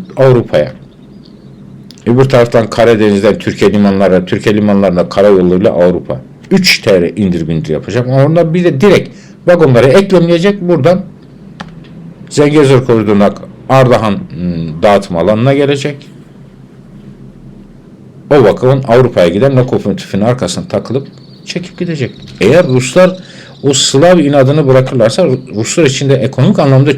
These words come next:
çok büyük bir avantaj. On üçüncü madde arkadaşlar, Amerika Birleşik Devletleri'nin Zengezur'a gelirken sadece ticaret sağlayacağını düşünmek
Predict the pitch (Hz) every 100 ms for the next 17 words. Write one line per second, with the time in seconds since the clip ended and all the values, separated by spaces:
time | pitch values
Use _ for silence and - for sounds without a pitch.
0 | - - 190 180 117 120 - 85 80 73
1 | - 65 - - - - - - - -
2 | 247 226 - 147 123 117 104 95 151 170
3 | 117 - 95 - 120 180 180 123 117 -
4 | - 120 90 90 87 85 80 107 143 147
5 | 127 104 87 85 127 135 98 87 - 131
6 | 95 82 80 - 104 110 107 80 - 113
7 | 95 82 85 80 80 - 104 101 131